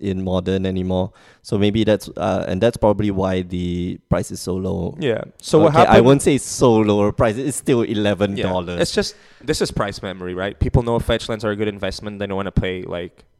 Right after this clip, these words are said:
Speaker 2: they don't wanna sell them for cheap.
Speaker 1: Yeah, exactly.
Speaker 2: But yeah, the, the, the supply is definitely there for these to be cheaper. So
Speaker 1: Mm.
Speaker 2: what we see in the graph, like, right before the release, you see that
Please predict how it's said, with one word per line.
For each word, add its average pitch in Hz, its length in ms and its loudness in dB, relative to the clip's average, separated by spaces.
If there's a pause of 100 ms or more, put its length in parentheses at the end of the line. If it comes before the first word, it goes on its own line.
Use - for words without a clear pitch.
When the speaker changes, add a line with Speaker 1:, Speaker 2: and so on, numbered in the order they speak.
Speaker 2:
they 120 80 2
don't 127 100 0
wanna 127 160 -2
sell 104 220 -4
them 104 120 -4
for 98 140 -8
cheap. - 320 -10 (180)
Speaker 1:
Yeah, 92 260 -2
exactly. 90 520 -4 (220)
Speaker 2:
But 123 100 2
yeah, 107 140 2
the, 113 220 -2 (180)
the, 127 120 2
the 113 220 -2
supply 117 400 0
is 107 180 -2
definitely 107 480 -6
there 101 200 -2
for 101 120 -6
these 98 220 -8
to - 80 -10
be 98 260 -6
cheaper. 95 460 -10 (320)
So - 180 0
Speaker 1:
Mm. 127 40 6
Speaker 2:
what 135 120 6
we 139 80 0
see - 120 -4
in 143 80 -4
the 135 80 0
graph, 110 320 2
like, 101 160 0
right 123 160 2
before 127 240 0
the 107 220 2
release, 95 560 -8
you - 100 -4
see 139 160 -2
that 135 160 0